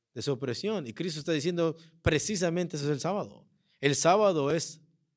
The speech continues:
algo de reposo. El sábado se hizo gracias a que ustedes salieron de Egipto, de casa de esclavitud.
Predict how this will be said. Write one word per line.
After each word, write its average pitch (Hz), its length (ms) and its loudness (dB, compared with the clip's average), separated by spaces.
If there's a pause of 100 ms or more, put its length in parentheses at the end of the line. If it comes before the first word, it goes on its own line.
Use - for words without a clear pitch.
(200)
algo 160 280 4
de 151 120 2
reposo. 147 720 -4 (680)
El 143 140 -2
sábado 170 680 0
se 139 500 -2 (220)
hizo 190 400 -2
gracias 175 360 -2
a 170 80 0
que 175 100 -8
ustedes 180 300 -4
salieron 156 440 -4
de 151 80 -2
Egipto, 156 560 -10 (320)
de 131 240 -2
casa 151 400 -2
de 131 100 -2
esclavitud. 123 720 -6